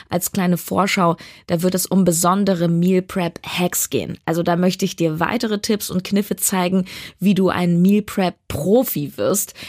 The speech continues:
und wie du das in besonderen, auch vielleicht schwierigen Situationen hinkriegst. Ähm, zum Beispiel, wenn du sagst, du kannst nicht kochen oder du hast keine Aufwärmmöglichkeit auf Arbeit. Heute aber die wichtigen, wichtigen Basics.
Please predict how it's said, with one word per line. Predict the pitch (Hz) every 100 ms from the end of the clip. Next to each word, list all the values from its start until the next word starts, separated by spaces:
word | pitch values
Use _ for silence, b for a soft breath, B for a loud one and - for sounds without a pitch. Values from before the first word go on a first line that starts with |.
| B -
und | 175 185 -
wie | 185
du |
das | 180 196 -
in | 190
besonderen, | 185 175 170 214 214 208
auch | - -
vielleicht | 208 196 -
schwierigen | - 208 254 220 180
Situationen | 165 170 175 - 170 165
hinkriegst. | 180 208 - - - - - -
Ähm, | 160 151 135
zum | - 165
Beispiel, | 160 170 185 175
wenn | 180
du |
sagst, | 196 - - - -
du |
kannst | - 208 214 -
nicht | 214 -
kochen | - 185 175 156 -
oder | 190 196
du | 190
hast | 180 190 -
keine | 185 180 -
Aufwärmmöglichkeit | 185 240 - 170 165 160 156 - 160 - 160 -
auf | 156 -
Arbeit. | 180 190 170 - B B B B -
Heute | 226 240 285 -
aber | 196 190 175 - -
die | 190 170 156
wichtigen, | 196 233 - 202 185 190 165
wichtigen | 185 185 - 175 170 160
Basics. | 165 165 - - - -